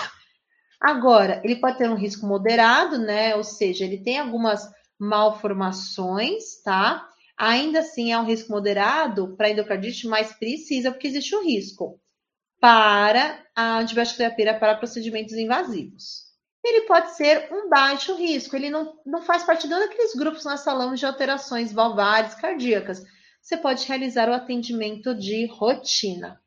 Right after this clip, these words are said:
Mas nós vamos entrar ainda no mérito da profilaxia antibiótica, não se preocupem, tá bom? E aí que nós falamos, né, professora, mas até quanto será que eu posso intervir, né?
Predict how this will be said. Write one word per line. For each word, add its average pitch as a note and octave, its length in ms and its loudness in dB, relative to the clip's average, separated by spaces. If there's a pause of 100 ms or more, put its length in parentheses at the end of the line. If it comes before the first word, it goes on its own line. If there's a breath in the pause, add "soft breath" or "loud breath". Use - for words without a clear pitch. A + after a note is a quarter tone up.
(140)
Mas A3 120 0
nós A#3 120 6
vamos A#3 220 2
entrar B3 300 4
ainda A#3 280 2
no B3+ 80 -2
mérito A3+ 320 -2
da A#3+ 100 0
profilaxia A#3 480 -4
antibiótica, A3 520 -4
não F#3 120 -10
se F#3+ 120 -20
preocupem, - 460 -10
tá - 120 -18
bom? A3 340 -2 (760 soft breath)
E D#4 80 2
aí F#4+ 100 4
que F#4 120 -4
nós F#4+ 200 -2
falamos, C#4 420 0
né, C#4+ 120 -4
professora, D#4 320 -6
mas D#4 180 -4
até D#4 280 -6 (100)
quanto F#4 320 -2
será B3 200 -2
que B3 120 -8
eu A#3 40 -4
posso A#3+ 560 0
intervir, A3 600 -2
né? G#3+ 320 -6